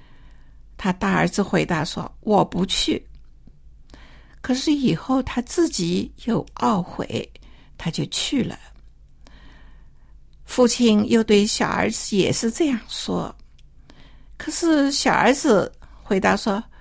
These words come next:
：“父亲，我去。”但是他并没有去。然后耶稣就问这些听众周围的人说：“你们想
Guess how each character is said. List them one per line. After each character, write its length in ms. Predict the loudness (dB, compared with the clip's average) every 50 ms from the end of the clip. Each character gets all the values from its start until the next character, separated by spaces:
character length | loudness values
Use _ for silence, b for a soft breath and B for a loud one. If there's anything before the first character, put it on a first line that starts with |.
| b b b b b b b b
：“父 200 | -18 -8 -6 -4
亲， 320 | -2 2 4 4 4 4 2 0
我 160 | 0 0 0
去。” 420 | 0 0 0 2 2 2 2 2 -2 -10 -20 -20 -20 -20 -20 -20 -20 -20 -20 -6
但 140 | -2 0 0
是 160 | 0 -2 -6 -8
他 380 | -8 -6 -4 -4 -4 -6 -8 -12 -16 -20 -6 -4
并 180 | -2 0 0
没 220 | 0 0 0 0 -2
有 180 | -2 -4 -6 -6
去。 340 | -6 -4 -4 -4 -6 -10 -12 -18 -20 -20 b b b b b b b b b b b b b b b b b b
然 240 | -2 0 2 2 2
后 300 | 4 6 8 8 8 6
耶 260 | 4 2 2 2 2
稣 480 | 2 0 -2 0 2 2 2 2 0 -4 b b b b b b b b b -20 -12 -4
就 380 | 2 6 8 8 8 8 6 4 -2
问 360 | 0 2 2 4 6 6 4
这 120 | 4 2 0
些 360 | 0 2 2 2 2 0 -4
听 360 | -6 -10 -2 4 6 6 6 6
众 260 | 2 -2 -4 -4 -6 -12 -18 -14 -4
周 240 | 2 4 4 6 6
围 200 | 4 2 2 2
的 120 | 2 0
人 280 | 0 0 0 -2 -2 -2
说 380 | -2 -4 -4 -4 -4 -6 -8 B B B B B B B -20 -6 -2
：“你 180 | 0 2 4
们 300 | 4 4 4 4 2 2
想 360 | 2 0 -4 -4 -2 -4 -4